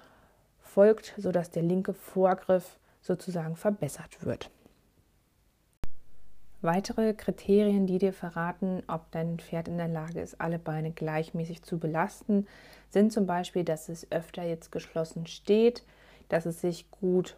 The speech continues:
rückwärts richten lässt, ohne links oder rechts abzudriften und dass es zum Beispiel auch während der Fresshaltung geschlossen steht oder auch so kein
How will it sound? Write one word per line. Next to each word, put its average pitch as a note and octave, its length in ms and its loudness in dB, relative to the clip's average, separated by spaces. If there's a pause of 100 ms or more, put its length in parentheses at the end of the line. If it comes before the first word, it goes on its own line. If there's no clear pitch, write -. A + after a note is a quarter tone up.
(160)
rückwärts A#3+ 440 0
richten G#3+ 280 -2
lässt, G3+ 380 -2
ohne E3 600 -2 (200)
links F3+ 340 -2
oder D#3 220 -4
rechts - 320 -10
abzudriften G3 960 -4 (380)
und G#3+ 280 2
dass G3 180 -4
es - 180 -18 (120)
zum E3 160 -6
Beispiel E3 480 -6
auch E3 360 -4 (440)
während E3+ 420 0
der D3+ 80 -6
Fresshaltung F#3 960 -4 (100)
geschlossen F3 520 -6
steht E3 500 -4
oder D#3+ 280 -6
auch - 200 -10
so F3 440 2 (1900)
kein F3+ 600 0